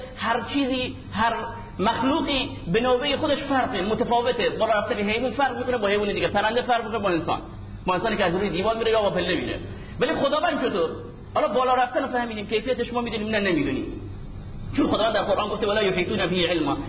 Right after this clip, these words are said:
علم انسان نمی‌تونه خدا رو احاطه بکنه، نمی‌تونه خدا رو درک بکنه. از لاز-، لوازم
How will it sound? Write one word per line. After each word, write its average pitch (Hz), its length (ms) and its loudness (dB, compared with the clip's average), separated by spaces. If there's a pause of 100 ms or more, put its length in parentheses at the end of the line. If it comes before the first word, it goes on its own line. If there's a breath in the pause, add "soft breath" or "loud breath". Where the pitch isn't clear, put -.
(200 loud breath)
علم 233 320 2
انسان 277 340 2
نمی‌تونه 247 240 0
خدا 208 200 0
رو 165 100 2
احاطه 147 280 0
بکنه، 143 220 0
نمی‌تونه 254 320 2
خدا 185 180 0
رو 165 80 0
درک 156 260 0
بکنه. 127 320 -6 (800 loud breath)
از 220 140 2 (320)
لاز-، 220 380 2
لوازم 226 420 2